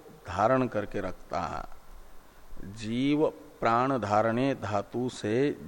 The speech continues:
जीव शब्द की व्युत्पत्ति होती है, इसलिए जीव का अर्थ है प्राणों का विधारयिता। और प्रजा शब्द का तो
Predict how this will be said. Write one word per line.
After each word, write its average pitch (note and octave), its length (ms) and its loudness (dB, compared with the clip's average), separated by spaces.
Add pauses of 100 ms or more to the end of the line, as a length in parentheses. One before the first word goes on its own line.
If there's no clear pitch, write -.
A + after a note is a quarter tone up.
(100)
जीव D3 540 0 (180)
शब्द A2+ 360 -6
की A#2 640 0 (840)
व्युत्पत्ति B2 600 -2
होती F#2+ 360 -4
है, - 200 -6 (3000)
इसलिए B2+ 260 4
जीव C3+ 340 0
का C#3 220 6
अर्थ C3 180 2
है D3 140 4
प्राणों C3 760 0
का B2+ 480 2 (220)
विधारयिता। A2+ 840 0 (2000)
और A2+ 140 6
प्रजा B2+ 500 8
शब्द C3+ 580 2
का A#2 160 6
तो C#3 340 2